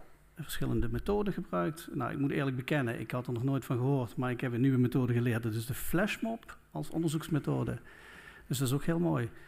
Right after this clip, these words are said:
Ehm, mooie publicaties en ik spreek graag mijn waardering uit. Vooral ook omdat u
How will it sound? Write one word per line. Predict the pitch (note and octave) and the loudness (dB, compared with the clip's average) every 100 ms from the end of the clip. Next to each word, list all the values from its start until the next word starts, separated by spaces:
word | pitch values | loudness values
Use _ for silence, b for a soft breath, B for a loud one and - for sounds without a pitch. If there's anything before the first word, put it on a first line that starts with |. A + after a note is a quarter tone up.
| B B | B B
Ehm, | - B2 B2 B2 A#2 B B - | 0 2 4 4 2 B B 2
mooie | F3+ F3 | 6 6
publicaties | D#3 C3 B2+ D3+ E3 - F3 F3+ | 4 -2 -2 -2 -2 -2 -4 -4
en | - C3 | -4 -4
ik | |
spreek | B2 - B2+ | -4 -6 -6
graag | - B2 B2+ - | -4 -4 -2 0
mijn | B2 A#2+ - - - | 0 0 -4 -10 -4
waardering | - C3 B2 A#2+ | 0 0 2 2
uit. | A2+ A2 D3 - - - | 2 0 -2 -2 -4 -4
Vooral | C#3 B2+ D3+ | -2 2 2
ook | B2+ C#3 | 2 0
omdat | - B2 B2 | 0 0 2
u | B2 | 0